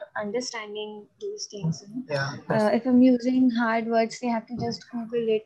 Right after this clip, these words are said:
Speaker 1: each and every time, each and every line. So it, uh, doesn't really matters to me. I just, uh, want to present my content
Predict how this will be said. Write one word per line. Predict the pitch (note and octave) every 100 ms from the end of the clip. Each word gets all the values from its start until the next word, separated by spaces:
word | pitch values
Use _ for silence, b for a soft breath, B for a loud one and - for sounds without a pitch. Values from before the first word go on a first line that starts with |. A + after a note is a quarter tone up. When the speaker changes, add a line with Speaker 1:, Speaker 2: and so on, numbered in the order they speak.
| A3 A#3+
Speaker 1:
each | A#3 A#3
and | A3
every | G#3+ A3+
time, | A3+ A3 A3 A3
each | G#3+
and | A3+ A3
every | A3
line. | A3 A3 G#3+ G#3 b b b -
So | E3 A3+ G#3+ G#3+ A3 A3+ -
it, | A3+ - _ - A#3
uh, | G#3+ G#3
doesn't | A3 G#3+ A#3 A#3+
really | A#3+ A#3 A#3+ A#3 - _ _ -
matters | A3 G#3 A#3 B3 -
to | B3+
me. | B3 A#3+ A#3+
I | A#3 A3 A3
just, | B3 B3+ B3
uh, | A3
want | A3 A3+ A3 A3+
to |
present | B3 A3+ A3 A3
my | A3 G#3+
content | G#3+ G3+ G#3+ G#3